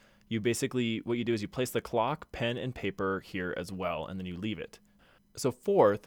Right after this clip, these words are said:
once you put these things in that room, in, into your hosting room, um, this is now when the main part of the game can begin.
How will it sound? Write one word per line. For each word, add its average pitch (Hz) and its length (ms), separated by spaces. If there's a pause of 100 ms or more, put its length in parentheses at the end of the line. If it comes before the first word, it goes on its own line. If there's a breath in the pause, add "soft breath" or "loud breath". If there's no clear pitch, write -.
once 131 220
you 147 80
put - 300
these 117 180
things 107 420
in 113 240
that 101 260
room, 92 340
in, 101 280
into 107 220
your 92 160
hosting 107 540
room, 80 320 (420 soft breath)
um, 110 320
this 147 200
is 170 140
now 110 180
when 107 120
the 101 80
main 95 240
part 98 160
of 92 40
the 98 80
game 87 200
can 95 200
begin. 87 520